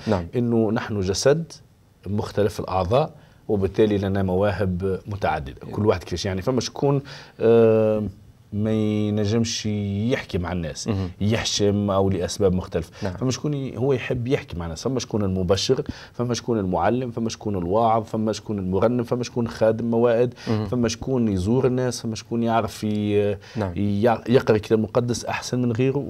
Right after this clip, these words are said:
Speaker 2: فيصبح معلم. المواهب تختلف.
Speaker 1: مهم. إذا ما يذهبش البعض ربما من المؤمنين يقول: "أنا في ضعفاتي الله تخلى عليا"،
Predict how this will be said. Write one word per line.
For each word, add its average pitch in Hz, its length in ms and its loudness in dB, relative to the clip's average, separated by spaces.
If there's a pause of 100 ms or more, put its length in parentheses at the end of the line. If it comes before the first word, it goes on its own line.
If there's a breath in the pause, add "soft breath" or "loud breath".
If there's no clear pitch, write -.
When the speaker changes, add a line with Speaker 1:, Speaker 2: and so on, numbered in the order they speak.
Speaker 2:
فيصبح 110 340 0
معلم. 127 400 0 (120)
المواهب 123 420 4
تختلف. - 580 -4
Speaker 1:
مهم. 101 200 -2 (260 loud breath)
إذا 113 220 0
ما 113 180 4
يذهبش 123 340 2
البعض 101 360 2
ربما 98 340 0
من 98 100 -2
المؤمنين 104 560 0
يقول: 120 280 0
"أنا 123 160 2
في 117 120 -4
ضعفاتي 113 580 2
الله 113 200 2
تخلى 104 300 -2
عليا"، 90 280 0